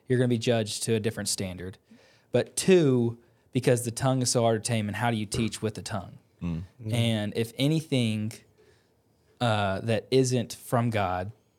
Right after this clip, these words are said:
Speaker 1: comes out of your mouth, then that is gonna be judged s-, much more harshly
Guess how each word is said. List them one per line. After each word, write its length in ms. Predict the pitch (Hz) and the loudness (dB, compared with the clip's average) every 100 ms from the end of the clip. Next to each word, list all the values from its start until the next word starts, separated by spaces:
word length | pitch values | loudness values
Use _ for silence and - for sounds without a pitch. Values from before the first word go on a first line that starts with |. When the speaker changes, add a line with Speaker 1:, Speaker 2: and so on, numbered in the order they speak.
| _ _ _ _ _ _ _ - | _ _ _ _ _ _ _ -2
Speaker 1:
comes 280 | 131 123 | 0 2
out 80 | 117 | 2
of 60 | 110 | 2
your 120 | 107 | -2
mouth, 480 | 101 107 131 - - _ _ _ _ _ | -2 -2 -4 -6 -20 _ _ _ _ _
then 520 | 123 113 104 98 95 - 110 | 0 0 -2 -4 -6 -10 -10
that 440 | 113 120 139 117 - - | 0 2 4 0 -6 -10
is 140 | 113 | -4
gonna 140 | 117 110 | -2 -2
be 140 | 107 | -4
judged 840 | 101 113 107 92 92 - - - - _ _ _ | -2 -2 0 -2 -4 -6 -6 -12 -16 _ _ _
s-, 220 | - - - | -10 -8 -4
much 420 | 123 131 131 - | -2 2 0 0
more 140 | 120 | -2
harshly 580 | 107 107 107 - 92 92 | 0 0 0 -6 -8 -12